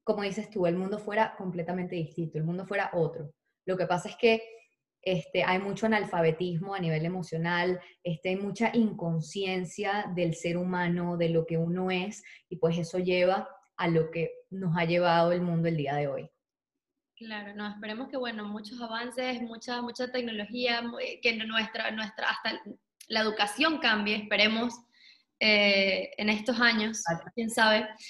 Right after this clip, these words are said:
Speaker 2: Pero bueno, gracias, Clarisa, y bueno, eh, tu, tus redes, tus redes, Psycho Clash,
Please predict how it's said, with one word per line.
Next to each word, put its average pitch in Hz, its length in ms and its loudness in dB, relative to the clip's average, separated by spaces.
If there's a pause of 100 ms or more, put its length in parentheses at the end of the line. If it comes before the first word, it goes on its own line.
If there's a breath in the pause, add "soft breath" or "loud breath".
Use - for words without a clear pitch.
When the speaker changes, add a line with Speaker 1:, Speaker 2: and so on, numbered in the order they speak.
(220 loud breath)
Speaker 2:
Pero 262 180 10
bueno, 240 260 10
gracias, 269 420 6
Clarisa, 302 500 4
y 311 60 8
bueno, 254 260 8
eh, 262 120 8
tu, 247 240 6
tus 254 180 4
redes, 233 440 6
tus 233 140 -4
redes, 214 380 6
Psycho 233 360 6
Clash, 208 280 6